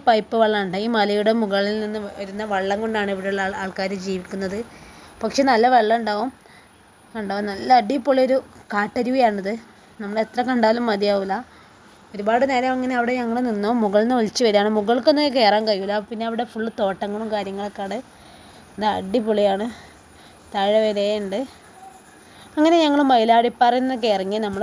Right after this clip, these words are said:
ബൈപ്പാസിലൂടെ കാറിൽ യാത്രയാണ്. ഇതാണ് ബ-, ആ bypass-ിൻ്റെ വ്യൂ. എങ്ങനെയുണ്ട്? നല്ല അടിപൊളി വ്യൂ അല്ലേ? അപ്പോൾ മക്കളെ, നമ്മൾ ഒരുപാട്, ഏഹ്, കാഴ്ചകളൊക്കെ കണ്ടു. ഫുള്ളായിട്ട് ഞാൻ എടുത്തിട്ടില്ല,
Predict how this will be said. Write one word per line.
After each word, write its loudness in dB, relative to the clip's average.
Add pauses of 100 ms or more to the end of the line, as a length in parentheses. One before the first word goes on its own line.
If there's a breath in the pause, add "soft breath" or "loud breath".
(100)
ബൈപ്പാസിലൂടെ 0 (140)
കാറിൽ -2 (100)
യാത്രയാണ്. -2 (460 loud breath)
ഇതാണ് 6 (260)
ബ-, -8 (220)
ആ -2 (120)
bypass-ിൻ്റെ 0
വ്യൂ. 2 (100)
എങ്ങനെയുണ്ട്? -2 (160)
നല്ല -4 (120)
അടിപൊളി 2
വ്യൂ -4
അല്ലേ? -6 (680 loud breath)
അപ്പോൾ 6
മക്കളെ, 0
നമ്മൾ -2
ഒരുപാട്, 6 (320)
ഏഹ്, -2 (100)
കാഴ്ചകളൊക്കെ -6
കണ്ടു. -8 (680 loud breath)
ഫുള്ളായിട്ട് 4
ഞാൻ -2
എടുത്തിട്ടില്ല, -4